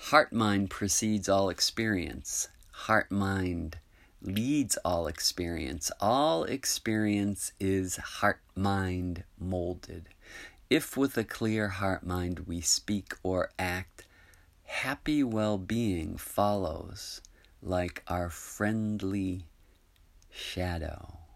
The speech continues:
Sound familiar? But, um, with a, a difference at the end.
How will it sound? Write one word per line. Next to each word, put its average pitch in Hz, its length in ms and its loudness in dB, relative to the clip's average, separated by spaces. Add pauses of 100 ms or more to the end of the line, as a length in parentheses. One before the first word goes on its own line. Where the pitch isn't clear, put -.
(1200)
Sound 120 420 -2
familiar? 127 540 -2 (880)
But, 92 320 -4
um, 92 580 -4
with 92 280 -4
a, 87 460 -4
a 104 120 0
difference 110 500 0
at 80 160 -4
the 87 160 -2
end. 85 380 -2